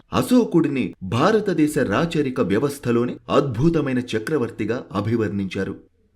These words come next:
అక్బరు, షాజహాన్, ఔరంగజేబుల కాలాన్ని వైభవోజ్వల శకంగా రోమిలా థాపర్ అభివర్ణించారు.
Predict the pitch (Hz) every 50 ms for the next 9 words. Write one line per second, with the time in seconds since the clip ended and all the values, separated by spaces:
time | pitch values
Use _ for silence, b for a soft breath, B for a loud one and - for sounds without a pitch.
0 | _ _ - - 127 127 131 143 143 131 127 123 123 - - _ - - - -
1 | 113 139 196 170 160 135 113 117 117 123 165 - - - - 156 220 247 247 202
2 | 175 160 - 131 131 127 123 117 101 - 95 85 113 151 165 202 269 277 185 -
3 | _ - 85 104 131 190 - 123 139 156 147 147 143 123 104 110 127 131 127 123
4 | 127 - 113 104 107 139 127 120 127 120 104 85 - - - 101 135 196 220 208
5 | 175 143 123 113 98 95 101 98 92 202 254 - - - 95 107 113 127 127 117
6 | 107 104 101 101 98 95 107 101 101 98